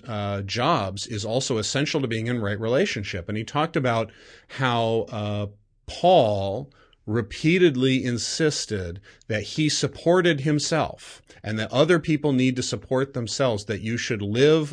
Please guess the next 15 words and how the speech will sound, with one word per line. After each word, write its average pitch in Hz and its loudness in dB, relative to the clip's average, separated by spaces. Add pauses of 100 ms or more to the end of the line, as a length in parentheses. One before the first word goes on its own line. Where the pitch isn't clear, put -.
off 123 0
the, 107 -4 (480)
the, 104 -4 (140)
the 101 -4
produce 143 2
of 107 -2
your 107 0
own 123 0
labor, 107 -2 (220)
that 101 -6
you 107 -4
should 104 -4
eat 147 2 (300)
what 113 -2
you 113 -4